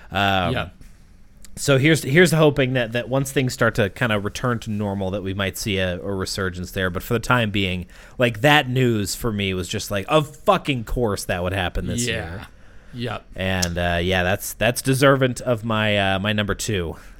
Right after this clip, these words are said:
Speaker 2: Yeah. So, um, I'm gonna, we'll take this time here to do a few dishonorable
Speaker 1: Do a few
Speaker 2: mentions
Speaker 1: hon-,
Speaker 2: on either
Speaker 1: yeah, yeah.
Speaker 2: side. Um, so the big ones that I have on there is all the show cancellations and then also the movie delays.
Speaker 1: Yeah.
Speaker 2: Um,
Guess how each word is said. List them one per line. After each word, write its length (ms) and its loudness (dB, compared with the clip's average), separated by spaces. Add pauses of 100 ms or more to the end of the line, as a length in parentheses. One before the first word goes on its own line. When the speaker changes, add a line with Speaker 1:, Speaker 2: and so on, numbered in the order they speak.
(480)
Speaker 2:
Yeah. 320 -6 (400)
So, 420 8
um, 400 6
I'm 160 4
gonna, 400 6 (260)
we'll 200 2
take 220 2
this 180 2
time 280 0
here 200 0
to 100 -4
do 240 2
a 40 0
few 640 0
dishonorable 580 -2
Speaker 1:
Do 0 - (100)
a 40 -2
few 280 0
Speaker 2:
mentions 120 2
Speaker 1:
hon-, 100 0
Speaker 2:
on 80 -4
either 40 -2 (120)
Speaker 1:
yeah, 40 2
yeah. 60 2
Speaker 2:
side. 340 -2 (520)
Um, 560 4
so 240 2
the 80 -2
big 260 6
ones 360 2
that 100 2
I 120 4
have 220 4
on 140 2
there 220 4
is 320 -2
all 280 6
the 300 -2
show 320 0
cancellations 1160 -4
and 160 -6
then 120 -6
also 420 -6
the 100 -8
movie 280 -6
delays. 540 -6 (440)
Speaker 1:
Yeah. 540 2
Speaker 2:
Um, 160 -2